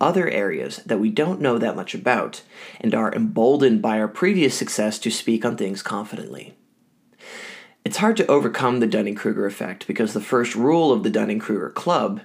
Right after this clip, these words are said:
is that you don't know that you're a member. Perhaps we need to become more comfortable with saying,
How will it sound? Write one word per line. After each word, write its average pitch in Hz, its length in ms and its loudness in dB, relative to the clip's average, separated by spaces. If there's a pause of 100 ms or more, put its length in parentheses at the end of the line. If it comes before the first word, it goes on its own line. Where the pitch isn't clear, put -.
(100)
is 107 200 -4
that 107 180 -2
you 110 100 0
don't 117 320 2
know 110 280 4
that 107 260 -2
you're 92 180 -4
a 82 40 -8
member. 90 520 -8 (800)
Perhaps 156 380 0
we 139 80 2
need 123 140 2
to 113 60 0
become 113 280 0
more 110 200 4
comfortable 117 520 0
with 113 100 0
saying, 107 480 -2